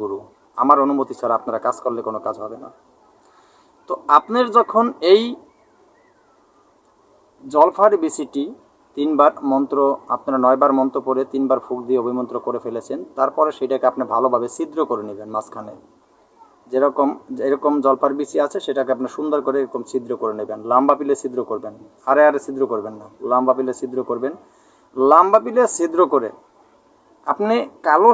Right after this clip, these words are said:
সুতা দিয়ে, কালো সুতা দিয়ে যে রোগী, তার কোমরে বেঁধে দিবেন। তো তার কোমরে বেঁধে দিলে এই রোগ থেকে কিন্তু সে মুক্তি পেয়ে যাবে। তো বন্ধুরা, আজকের মতো ভিডিওটা এতটুকুই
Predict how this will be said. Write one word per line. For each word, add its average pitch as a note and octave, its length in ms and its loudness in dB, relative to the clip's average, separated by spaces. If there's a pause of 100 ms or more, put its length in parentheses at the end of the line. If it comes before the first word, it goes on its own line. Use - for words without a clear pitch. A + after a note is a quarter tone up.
সুতা E3+ 280 4 (100)
দিয়ে, A2 180 -6 (640)
কালো D3 260 2 (120)
সুতা D3+ 280 4
দিয়ে D3+ 240 2 (460)
যে D3 120 4 (280)
রোগী, C#3+ 260 0 (140)
তার B2+ 140 6 (280)
কোমরে F3+ 360 6
বেঁধে C3 240 0
দিবেন। A2+ 200 -10 (800)
তো F#3+ 60 -2 (340)
তার F#3 220 6
কোমরে F#3 360 6
বেঁধে E3+ 220 2
দিলে F#3 140 2 (100)
এই D3 120 2
রোগ C#3+ 80 0 (100)
থেকে C#3+ 160 -2 (100)
কিন্তু C#3 220 -4 (920)
সে - 120 -14 (120)
মুক্তি B2+ 280 -8
পেয়ে A#2 200 -12
যাবে। A2+ 180 -16 (1300)
তো G#3 60 6 (100)
বন্ধুরা, G3+ 300 8 (1080)
আজকের G#3+ 420 2 (200)
মতো D3 240 4 (240)
ভিডিওটা C#3+ 400 0
এতটুকুই D#3 360 -4